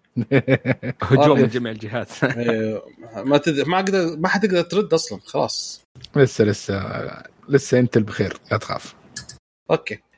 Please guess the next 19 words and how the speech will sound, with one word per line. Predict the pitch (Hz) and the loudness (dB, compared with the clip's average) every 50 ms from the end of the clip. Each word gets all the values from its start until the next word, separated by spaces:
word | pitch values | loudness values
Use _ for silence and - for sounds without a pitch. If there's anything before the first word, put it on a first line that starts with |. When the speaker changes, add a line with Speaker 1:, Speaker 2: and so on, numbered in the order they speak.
| _ _ - | _ _ -2
Speaker 3:
آه، | 135 135 139 139 139 139 | 0 2 2 4 2 2
بالنسبة | 135 131 147 160 185 190 - - 175 | 0 0 2 2 2 2 2 2 2
للمؤتمرات، | 160 160 160 151 - 160 151 151 156 165 180 196 214 214 - | 2 2 2 2 0 2 2 2 4 2 2 2 0 -2 -6
في | - - - - - - 160 151 143 | -10 -14 -14 -10 -4 -2 0 0 0
حيكون | - - 139 139 - - 151 151 147 143 143 | 0 -2 -4 -4 -2 0 2 4 4 4 2
إن | 139 135 127 | 2 0 0
شاء | - - - 143 127 127 | 0 0 2 4 4 4
الله | 131 135 139 143 143 143 | 4 4 4 4 4 2
في | 139 - - - 139 135 135 131 | 2 -2 -4 -2 0 2 2 2
مؤتمر | 127 135 131 123 - - 156 151 151 156 175 196 202 196 - _ 127 | 2 2 0 0 2 2 2 4 4 4 4 2 0 -2 -8 _ -4
لإطلاق | 123 123 127 127 127 - - 147 165 180 180 - - | -2 0 0 0 0 -2 -2 0 0 0 0 0 0
هواوي | 135 147 160 190 208 190 151 123 117 113 | 2 2 4 4 4 4 2 2 0 2
ميت | 117 139 156 147 - - - - - | 2 2 2 2 0 -4 -16 -6 0
فورتي، | - 185 202 196 - - - 233 254 254 - _ _ _ _ _ | 2 2 2 0 -2 0 0 0 0 0 -4 _ _ _ _ _
سلسلة | - - 180 160 - - 135 135 - _ _ _ - | -2 0 2 2 2 2 0 0 -2 _ _ _ -2
هواوي | 127 131 151 160 165 165 160 165 185 185 | 2 4 4 4 4 4 2 2 0 0
ميت | 151 131 135 123 131 - | 2 2 2 2 0 -4
فورتي | - - 143 151 160 - - - - 185 - 196 - _ _ _ _ _ - | -4 0 2 2 2 0 -2 -6 -6 -6 -6 -6 -8 _ _ _ _ _ 0
يوم | 139 143 147 147 143 143 147 143 - - | 2 4 4 6 4 4 2 0 -2 -6